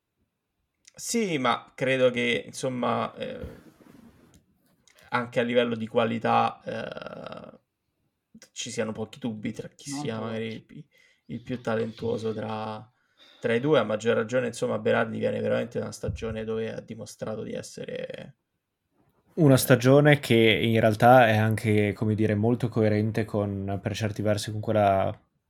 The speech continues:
Speaker 3: passata,
Speaker 1: Sì,
Speaker 3: perché
Speaker 1: eh. <clears throat>
Speaker 3: di Berardi si poteva dire tutto da livello tecnico,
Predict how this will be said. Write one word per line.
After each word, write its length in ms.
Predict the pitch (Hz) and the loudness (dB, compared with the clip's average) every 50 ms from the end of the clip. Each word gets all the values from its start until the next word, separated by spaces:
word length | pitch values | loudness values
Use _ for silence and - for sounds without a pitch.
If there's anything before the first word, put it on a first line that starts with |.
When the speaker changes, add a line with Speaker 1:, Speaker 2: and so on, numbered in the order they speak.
| - 117 110 107 | -10 -10 -8 -8
Speaker 3:
passata, 720 | - - 104 - - - 123 120 107 101 - - 110 107 - _ _ _ | -6 -6 -6 -4 2 6 8 8 8 6 4 0 -2 -2 -4 _ _ _
Speaker 1:
Sì, 360 | - - 117 113 113 - - | -14 -12 -10 -10 -10 -6 0
Speaker 3:
perché 380 | - 123 113 113 110 - - 113 | 4 4 4 4 4 2 4 6
Speaker 1:
eh. 600 | 110 113 113 110 107 107 104 101 101 95 - - _ | 6 8 8 8 6 6 4 4 2 0 -4 -8 _
<clears throat> 0 | |
Speaker 3:
di 240 | - - 117 127 123 | -10 0 4 4 6
Berardi 720 | - 120 113 120 127 - - 139 120 120 135 131 131 123 | 8 8 10 10 10 8 8 6 6 8 8 8 8 6
si 180 | - - 123 110 | 2 0 -2 0
poteva 300 | - 113 117 110 110 110 | 0 0 0 2 2 2
dire 240 | 107 113 110 110 110 | 2 2 2 2 2
tutto 340 | - 135 123 131 - - | 0 -2 -2 0 0 0
da 100 | 117 107 | 0 2
livello 520 | 110 107 107 110 110 110 104 104 107 104 107 | 2 2 4 4 4 4 4 2 0 0 2
tecnico, 800 | - 117 117 117 - - 120 117 110 - - 120 117 113 - | 2 2 2 2 0 -2 -2 -2 0 2 4 4 4 4 2